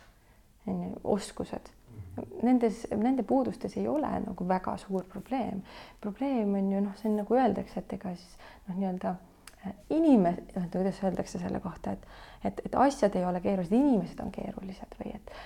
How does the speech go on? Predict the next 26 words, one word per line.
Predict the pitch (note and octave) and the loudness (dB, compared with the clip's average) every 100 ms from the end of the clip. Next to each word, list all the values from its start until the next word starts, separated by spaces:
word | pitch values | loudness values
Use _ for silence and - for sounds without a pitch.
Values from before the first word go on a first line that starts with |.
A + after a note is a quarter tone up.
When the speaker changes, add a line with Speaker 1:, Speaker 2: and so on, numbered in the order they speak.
| - | -8
Speaker 1:
et | F#3 - G#3 | -8 -4 -4
seepärast | G3 G3+ G3 - | 0 0 0 2
öeldaksegi | A3+ G3 F3+ - F3 | 2 2 0 -2 -2
ka, | E3+ G#3 F#3 | 0 2 2
et, | E3 | 0
et, | F3+ - | -4 -4
et | - F#3 | -4 -2
noh, | F3 | -4
et, | F3+ - - - - - | -4 -8 -8 -10 -20 -4
et | F#3+ - | -4 0
ära | F#3+ G#3 | 2 4
palka | G3+ A3 A#3 - | 6 4 4 0
nagu | F3+ F3+ | 2 2
nii | G3 G#3 | 4 4
väga | G#3 | 2
selle | G3+ G3 G3 | 2 2 6
kompetentsi | C4 D#4+ G#3 G3+ F3+ F3+ F#3 | 6 8 6 4 0 0 -2
pärast, | F#3+ F#3+ - | -2 -4 -4
et | F#3+ | -2
seda | - A#3+ | 2 2
saab | F#3 | 4
ikka | C4 - B3+ | 2 4 4
treenida, | F#3+ F3 E3 D#3+ E3+ | 6 4 2 0 -2
aga | F3 E3+ | 0 -2
et | F3 | 4
see | A3 | 8